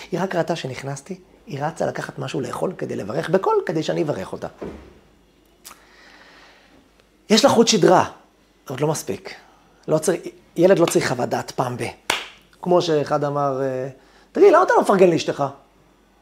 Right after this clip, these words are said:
אני? שהתחתנו, אמרתי לה שאני אוהב אותה, בקבר אם יהיה שינוי אני אגיד לה, אין שינוי בינתיים.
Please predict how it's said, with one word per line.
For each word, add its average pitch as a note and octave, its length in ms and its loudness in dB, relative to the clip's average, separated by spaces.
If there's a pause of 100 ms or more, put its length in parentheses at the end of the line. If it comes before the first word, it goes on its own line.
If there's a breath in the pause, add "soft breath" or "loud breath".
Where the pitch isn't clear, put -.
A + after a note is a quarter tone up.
(220)
אני? A#3+ 160 6 (540)
שהתחתנו, E4 380 6 (180)
אמרתי A4 160 8
לה G4+ 140 10
שאני D#4+ 180 8
אוהב A#3+ 140 10
אותה, A3 220 8
בקבר C#4+ 480 8
אם C#4+ 80 6
יהיה D4 140 10
שינוי D#4+ 340 8
אני D#4+ 140 10
אגיד F4 200 8
לה, C4+ 260 8
אין C#4+ 100 4
שינוי F4 280 6
בינתיים. E3 360 4